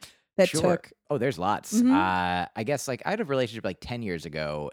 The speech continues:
Speaker 2: that I f-, I sort of credit as, like, the first time where I felt like we would argue, and then she was like, "Can we stop?"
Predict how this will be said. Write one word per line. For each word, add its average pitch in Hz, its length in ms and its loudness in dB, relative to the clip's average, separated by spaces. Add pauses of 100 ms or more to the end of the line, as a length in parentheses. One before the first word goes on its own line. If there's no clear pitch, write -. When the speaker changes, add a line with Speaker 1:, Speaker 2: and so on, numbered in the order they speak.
Speaker 2:
that 82 320 -4
I 92 80 -8
f-, - 220 -12
I 98 140 -6
sort 107 220 -8
of 87 140 -10
credit 87 320 -6
as, 85 220 -6
like, 82 200 -8
the 98 100 -6
first - 340 -8
time 92 320 -4
where 85 320 -2 (440)
I 90 80 -6
felt 104 380 -2
like 92 400 -4 (140)
we 104 160 -2
would 92 360 -2
argue, 127 640 -2 (200)
and 104 240 -2
then 95 260 -2
she 104 180 -6
was 95 180 -4
like, 90 240 -4
"Can 95 180 -6
we 85 100 -4
stop?" 95 500 -2